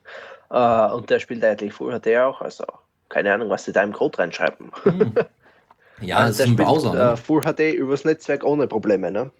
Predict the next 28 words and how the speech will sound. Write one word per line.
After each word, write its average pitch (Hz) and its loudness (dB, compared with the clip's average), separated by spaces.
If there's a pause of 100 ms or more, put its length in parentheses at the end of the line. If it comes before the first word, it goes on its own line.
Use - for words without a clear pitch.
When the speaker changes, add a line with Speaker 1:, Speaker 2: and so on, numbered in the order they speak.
(160)
Speaker 2:
Klar, 113 2
aber 98 0
es 92 -4
ist - -4
ein 104 0
Browser. 95 0
Also 80 -4
das 85 -6
heißt, 101 -2
du 95 0
hast 95 -4
noch 98 -6
mal, 87 -2
äh, 85 -6
du 92 -6
hast 98 -10
erstmal 127 -4
L 139 -2
X 127 0
D 107 -2
I, 175 0
ja, 143 0
als, 113 -4
als, - -8
äh, - -14
Oberfläche 143 -2
Speaker 1:
Ja, 123 6
stimmt, 226 -2